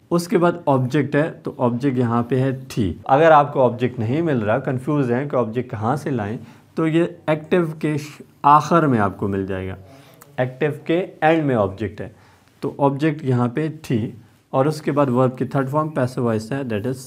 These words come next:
served। I had got the tea served। मैं चाय सर्व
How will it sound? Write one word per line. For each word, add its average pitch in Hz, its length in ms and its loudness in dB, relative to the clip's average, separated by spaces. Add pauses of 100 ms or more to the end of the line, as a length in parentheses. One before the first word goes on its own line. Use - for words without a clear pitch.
served। 98 400 -2 (100)
I 139 100 2
had 117 360 -2
got 113 180 2
the 107 200 -8 (140)
tea 131 220 -2 (380)
served। 98 380 -2 (440)
मैं 117 180 -2
चाय 131 380 0
सर्व 110 360 -4